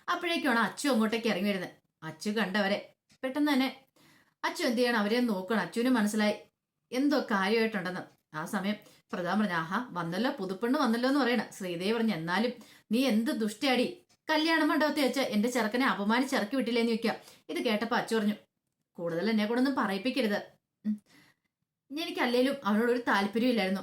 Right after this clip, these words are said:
അവനും ഞാനുമായിട്ട് ഒരിക്കലും ഒത്തു പോകത്തില്ലായിരുന്നു. ഒത്തു പോകുന്നൊരു ബന്ധമല്ലായിരുന്നു ഞങ്ങൾ തമ്മില്. പിന്നെ നിങ്ങളുടെ മോന്റെ ഗുണവധികാ-, ഗുണവധികാരമൊന്നും എന്നോട് കൂടുതൽ പറയാതിരിക്കുന്നത് നല്ലത്. നിങ്ങളുടെ മോനൊരു ചതിയനാന്നുള്ള സത്യം ഞാൻ പിന്നീടാ മനസ്സിലായത്. ഭാഗ്യം കൊണ്ടാ ഞാൻ രക്ഷപ്പെട്ടെ"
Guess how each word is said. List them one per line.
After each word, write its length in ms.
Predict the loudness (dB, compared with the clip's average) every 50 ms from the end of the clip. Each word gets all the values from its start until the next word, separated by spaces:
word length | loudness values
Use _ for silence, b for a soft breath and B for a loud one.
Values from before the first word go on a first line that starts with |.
| -4 -6
അവനും 260 | -6 -4 -2 0 2
ഞാനുമായിട്ട് 420 | 2 2 2 2 0 0 0 -2
ഒരിക്കലും 460 | -2 -2 -2 -2 -2 -2 0 0 0
ഒത്തു 220 | 0 0 -2 -2 -2
പോകത്തില്ലായിരുന്നു. 580 | 0 2 0 2 2 0 0 0 0 -2 -4
ഒത്തു 240 | -8 -10 -12 -6 -2
പോകുന്നൊരു 280 | 0 2 2 2 0 0
ബന്ധമല്ലായിരുന്നു 680 | 0 0 0 0 0 2 2 2 2 2 2 2 0
ഞങ്ങൾ 180 | 0 0 0 0
തമ്മില്. 300 | 0 0 0 0 -2 -4 -4 -8 -12 _ -14
പിന്നെ 200 | -12 -10 -10 -10 -12 B B B B B -10
നിങ്ങളുടെ 260 | -8 -6 -2 0 2
മോന്റെ 420 | 2 2 0 0 -2 -2 -4 -4 -4
ഗുണവധികാ-, 920 | -4 -2 0 2 2 2 2 2 2 2 2 2 2 2 0 0 0 -2 -6 -8
ഗുണവധികാരമൊന്നും 840 | -6 -2 0 2 2 2 2 2 2 2 2 2 2 2 2 0 -2 -2 -4 -4
എന്നോട് 280 | -2 -2 -2 -2 -2
കൂടുതൽ 340 | 0 0 0 2 2 0 0 0
പറയാതിരിക്കുന്നത് 580 | -2 0 0 0 0 0 0 0 0 0 0
നല്ലത്. 220 | 0 0 -2 -4 -6 -8 -12 _ _ -2
നിങ്ങളുടെ 280 | -2 -2 -2 -2 -4 -2
മോനൊരു 300 | -2 -2 -2 -2 -4 -4
ചതിയനാന്നുള്ള 680 | -2 -2 -2 -2 -2 -2 -2 0 2 2 2 0 0
സത്യം 340 | -2 -4 -4 -4 -4 -6 -6 -6 B B B B B B
ഞാൻ 220 | -2 -2 -2 0 0
പിന്നീടാ 360 | 2 2 2 2 2 2 2
മനസ്സിലായത്. 540 | 2 0 -2 -2 -2 -2 -2 -2 -4 -6 -8 -12 _ -10
ഭാഗ്യം 440 | -6 -2 0 0 0 0 0 0 2
കൊണ്ടാ 160 | 2 2 2
ഞാൻ 240 | 2 2 2 2 0
രക്ഷപ്പെട്ടെ" 520 | 0 -2 -4 -4 -4 -4 -4 -4 -6 -6